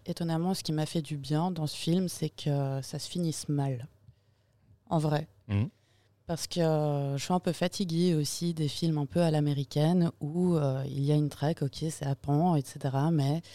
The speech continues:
Speaker 1: il y a toujours un moment où le bien revient.
Speaker 2: Mhm.
Speaker 1: Et, euh,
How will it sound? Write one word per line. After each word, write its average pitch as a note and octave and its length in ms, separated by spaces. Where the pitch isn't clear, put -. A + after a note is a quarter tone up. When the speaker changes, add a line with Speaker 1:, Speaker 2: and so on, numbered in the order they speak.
Speaker 1:
il F3+ 100
y F3+ 60
a F3+ 80
toujours G3 300
un E3+ 80
moment E3+ 580
où E3 220
le D3+ 220
bien D#3+ 420
revient. D3+ 500
Speaker 2:
Mhm. F#2+ 240
Speaker 1:
Et, D#3+ 200
euh, C#3 800